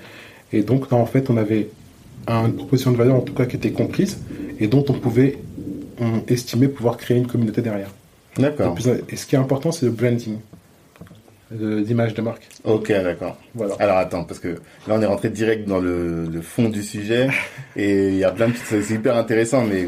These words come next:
Speaker 2: peut-être qu'il faut revenir déjà à, à toi. Qu'est-ce que, voilà, d'où tu viens, qui tu es, euh, est-ce que tu peux commencer par là ? Où est-ce que t'as grandi ? T'es en France, à l'étranger ?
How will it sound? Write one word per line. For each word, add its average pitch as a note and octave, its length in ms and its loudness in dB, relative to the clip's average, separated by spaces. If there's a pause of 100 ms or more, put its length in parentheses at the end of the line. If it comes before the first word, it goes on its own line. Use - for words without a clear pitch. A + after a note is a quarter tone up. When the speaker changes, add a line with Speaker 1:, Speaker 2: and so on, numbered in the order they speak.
(280)
Speaker 2:
peut-être A2+ 180 2
qu'il G#2 80 -14
faut G2+ 140 -4
revenir G2 400 0
déjà F2 720 0
à, - 100 -10
à E2 60 -2
toi. A2+ 400 0 (480)
Qu'est-ce G#2 160 -2
que, F#2+ 500 2 (320)
voilà, F2+ 220 -4
d'où F2+ 160 -8
tu G#2 180 -10
viens, A2 800 2
qui - 100 -16
tu F#2 340 -6
es, G#2 440 4 (560)
euh, E2 580 -2 (340)
est-ce - 140 -8
que - 60 -4
tu G2+ 100 -8
peux F#2+ 140 -4
commencer F#2+ 320 -2
par G2 180 2
là ? C3 300 2
Où F#2 40 -4
est-ce F#2+ 120 -2
que G#2 60 -4
t'as F#2+ 160 0
grandi ? F#2 480 -2 (340)
T'es G2+ 100 -4 (100)
en F2 280 -4
France, A2 420 0
à F#2+ 60 2
l'étranger ? F#2+ 460 0